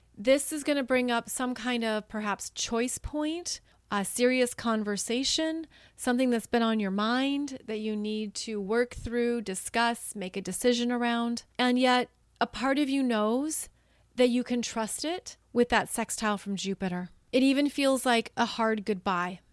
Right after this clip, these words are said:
a tough closing, something you've already been aware of, you already know. And then it's like, "Yeah,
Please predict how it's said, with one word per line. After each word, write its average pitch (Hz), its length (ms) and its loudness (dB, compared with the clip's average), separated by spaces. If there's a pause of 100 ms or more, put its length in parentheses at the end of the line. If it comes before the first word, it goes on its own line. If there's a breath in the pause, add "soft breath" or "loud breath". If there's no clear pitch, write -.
a 233 80 0
tough - 340 0
closing, 196 560 -2 (160)
something 262 400 2
you've 269 160 6
already 240 480 4
been 233 240 0
aware 214 320 2
of, 214 380 -2 (120)
you 220 140 0
already 220 220 2
know. 233 380 0 (180)
And 233 120 4
then 226 140 4
it's 214 160 -2
like, 226 160 -2
"Yeah, 185 300 2